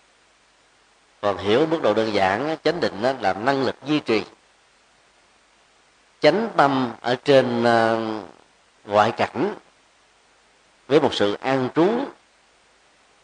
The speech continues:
có chánh niệm, có an lạc,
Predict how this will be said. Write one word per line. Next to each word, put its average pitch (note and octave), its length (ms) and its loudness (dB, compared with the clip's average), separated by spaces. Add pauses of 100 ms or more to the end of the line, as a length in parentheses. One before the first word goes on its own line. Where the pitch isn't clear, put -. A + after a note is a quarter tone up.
(1080)
có C#3+ 140 6
chánh F#3+ 240 -2
niệm, A2 320 -2 (840)
có D#3 120 4
an C3 160 2
lạc, G2+ 280 -2